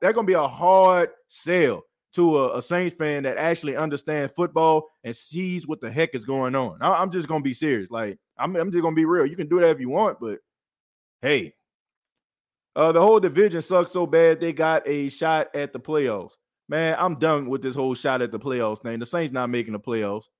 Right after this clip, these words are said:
They not making the playoffs. They are not making the playoffs. Stop doing this to yourself. Please. Stop doing, they, they might win next week against Tampa, go off the bye week, and then lose again.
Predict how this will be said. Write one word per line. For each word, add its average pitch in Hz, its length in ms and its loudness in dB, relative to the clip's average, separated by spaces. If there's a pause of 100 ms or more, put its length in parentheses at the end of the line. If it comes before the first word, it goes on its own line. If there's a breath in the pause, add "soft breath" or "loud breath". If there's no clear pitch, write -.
(100)
They 143 140 2
not 165 280 4
making 147 240 0
the 127 60 -4
playoffs. 139 320 0 (140 loud breath)
They 165 160 0
are 156 220 4
not 160 380 2
making 156 260 -2
the 135 80 -4
playoffs. 147 420 2
Stop 170 340 0
doing 165 260 4
this 139 120 -4
to 147 80 -6
yourself. 117 540 -4 (400)
Please. 165 420 0 (240)
Stop 190 300 4
doing, 196 180 4 (180 loud breath)
they, 247 280 8
they 240 160 4
might 240 220 4
win 214 280 2
next 226 240 2
week 202 280 -2
against 214 280 2
Tampa, 185 380 0 (840)
go 214 200 6
off 226 100 4
the 220 80 0
bye 202 240 6
week, 202 260 2
and 170 120 0
then 180 200 0
lose 185 320 0
again. 156 480 -2